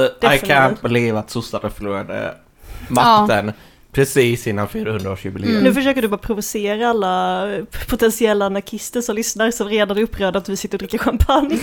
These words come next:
Speaker 1: Men, men vadå, då hade de varit så här, då hade det varit så här att de bara, "Åh, Göteborg, det är Göran Johansson."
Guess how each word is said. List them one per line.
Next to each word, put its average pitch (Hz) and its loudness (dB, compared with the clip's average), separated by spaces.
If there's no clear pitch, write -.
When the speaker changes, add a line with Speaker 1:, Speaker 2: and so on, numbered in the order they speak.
Speaker 1:
Men, 220 8
men 196 8
vadå, 190 6
då 175 6
hade 180 6
de 180 6
varit 160 4
så 160 0
här, 135 6
då 139 2
hade 170 4
det 170 2
varit 156 4
så 143 -2
här 143 4
att 139 0
de 143 0
bara, 127 4
"Åh, 185 8
Göteborg, 185 4
det 190 4
är 190 8
Göran 165 6
Johansson." 139 4